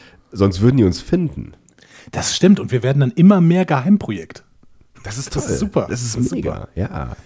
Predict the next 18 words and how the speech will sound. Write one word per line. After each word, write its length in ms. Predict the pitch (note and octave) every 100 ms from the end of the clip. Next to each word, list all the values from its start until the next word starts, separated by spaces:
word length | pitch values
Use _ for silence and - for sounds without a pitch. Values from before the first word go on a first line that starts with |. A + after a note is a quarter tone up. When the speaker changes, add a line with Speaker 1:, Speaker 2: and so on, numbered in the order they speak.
| -
Speaker 2:
Wir 80 | -
müssen, 260 | C3 C#3+ C3+
wir 80 | A2
müssen 260 | D#3 -
immer 320 | - E3+ E3+
mehr 360 | D3 C3+ C#3 B2+
Hörer 300 | - E3+ D3
verlieren. 500 | G#2 A2+ G2+ G2 F2+ D#2+
Speaker 1:
Wir 140 | F2+ D#2+
werden 240 | A2 A#2
die 140 | G2+
Nische 580 | G2 F#2+ A#2+ D#3+ - -
in 320 | B2 G#2+ G#2 G#2
der 160 | F#2+
Nische 600 | F#2 F#2+ A#2 B2 - -
in 380 | F2 - F#2 F#2
der 160 | F2 D2+
Nische. 720 | D#2 E2 F#2+ G2+ F#2+ -